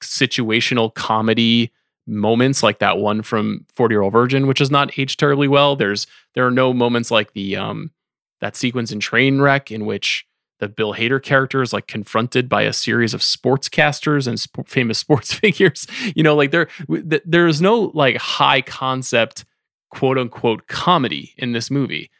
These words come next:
There's some funny stuff and there's some, you know, Pete Davidson,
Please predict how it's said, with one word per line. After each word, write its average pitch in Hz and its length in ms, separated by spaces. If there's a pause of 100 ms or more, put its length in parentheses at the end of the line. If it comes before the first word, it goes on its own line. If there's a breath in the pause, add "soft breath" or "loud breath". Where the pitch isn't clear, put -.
(180)
There's 151 160
some 170 140
funny 196 240
stuff 139 420
and 135 80
there's 123 140
some, 123 260 (380)
you 147 80
know, 127 60
Pete 160 200
Davidson, 120 800